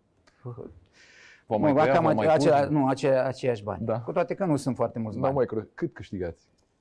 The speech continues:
Speaker 2: Puteți să ne spuneți?
Speaker 1: Păi, dar ce, șase mii de lei.
Speaker 2: Șase mii de lei? Asta e, asta era salariul șefului de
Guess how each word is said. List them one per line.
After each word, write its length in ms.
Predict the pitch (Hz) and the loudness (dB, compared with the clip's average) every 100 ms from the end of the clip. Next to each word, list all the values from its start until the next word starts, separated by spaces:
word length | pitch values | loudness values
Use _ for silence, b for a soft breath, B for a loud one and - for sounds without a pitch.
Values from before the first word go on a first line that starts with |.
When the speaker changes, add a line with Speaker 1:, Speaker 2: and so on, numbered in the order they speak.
| _ - | _ -12
Speaker 2:
Puteți 220 | 120 101 | -8 -8
să 60 | |
ne 80 | 107 | -8
spuneți? 260 | 95 135 131 | -10 -8 -6
Speaker 1:
Păi, 40 | 226 226 | -2 -4
dar 20 | - 165 | -4 -6
ce, 120 | 156 | -6
șase 320 | - 196 190 | -2 -2 0
mii 120 | 190 | -2
de 80 | 180 | 0
lei. 240 | 170 98 - _ _ _ | 0 -2 -8 _ _ _
Speaker 2:
Șase 300 | - 117 131 | -14 -12 -8
mii 100 | 117 | -4
de 80 | 107 | -4
lei? 220 | 95 117 | -4 -4
Asta 260 | 117 - 110 | -4 -4 -4
e, 160 | 98 - - | -4 -8 -8
asta 180 | - | -2
era 120 | 110 110 | -2 -2
salariul 360 | 110 101 113 | -4 -4 -4
șefului 420 | 104 113 - 117 | -6 -8 -6 -8
de 220 | 104 101 | -4 -6